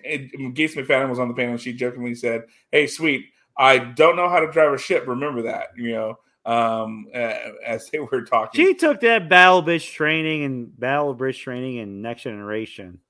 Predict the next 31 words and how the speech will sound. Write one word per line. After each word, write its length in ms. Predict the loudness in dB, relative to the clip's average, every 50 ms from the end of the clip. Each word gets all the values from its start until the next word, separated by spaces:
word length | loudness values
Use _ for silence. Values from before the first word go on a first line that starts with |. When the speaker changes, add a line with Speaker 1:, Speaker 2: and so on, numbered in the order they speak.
| _ _ _ -2
Speaker 1:
That 200 | 2 2 2 2
was, 260 | 0 -2 -6 -8 -16 _ _ _ _ _ _ _ _ _ _ _ _ _ _ _ _
that 140 | -12 -10 -8
was 320 | -8 -8 -10 -12 -14 -18
Troy. 340 | -14 -8 -6 -4 -4 -4 -4 -8 -10 -14
That 120 | -12 -8
wasn't, 400 | -6 -6 -6 -8 -10 -14 -16 -18 _ -16
wasn't, 320 | -16 -14 -14 -14 -16 -16
uh, 260 | -16 -18 -18 -18 -20 -20 _ _ _ _ _ _ _ 2
Speaker 2:
Oh, 180 | 4 4 6
Speaker 1:
was 140 | 6 4 4
Speaker 2:
was 20 |
Speaker 1:
it 20 | 2
Speaker 2:
that 80 | 2 0
Speaker 1:
Crusher? 160 | 0 0 -2 -4
Speaker 2:
Troy? 80 | -4 -4
Speaker 1:
Did 100 | -4 -4
she 80 | -4
do 120 | -4 -4 -6
it 100 | -6 -8
too? 180 | -8 -10 -10 -12 _ _ _ -2
Speaker 2:
Yeah, 200 | 0 2 2 2
Crusher 340 | 2 2 0 0 0 0 -2
did 160 | -2 -2 0
it 60 | 2
Speaker 1:
Remember, 200 | 4 6 6 6
Speaker 2:
too, 60 | 6 8
Speaker 1:
Troy 180 | 8 10 10
Speaker 2:
yeah. 60 | 10
Speaker 1:
had 120 | 10 8 6
to, 80 | 2